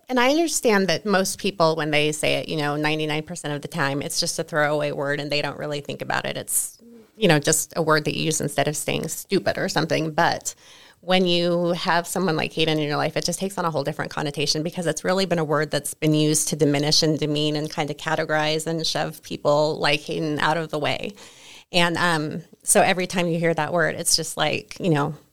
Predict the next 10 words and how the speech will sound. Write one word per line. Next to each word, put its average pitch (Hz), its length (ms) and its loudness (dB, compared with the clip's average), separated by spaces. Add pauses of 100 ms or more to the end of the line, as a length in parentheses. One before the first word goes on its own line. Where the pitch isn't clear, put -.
(120)
fingernails 156 420 2
on 156 100 2
a 135 60 -4
chalkboard. 151 460 0
And 151 320 0
I 156 280 0 (320)
tell 170 180 6
people, 151 340 0
you 165 120 -4
know, 185 260 -4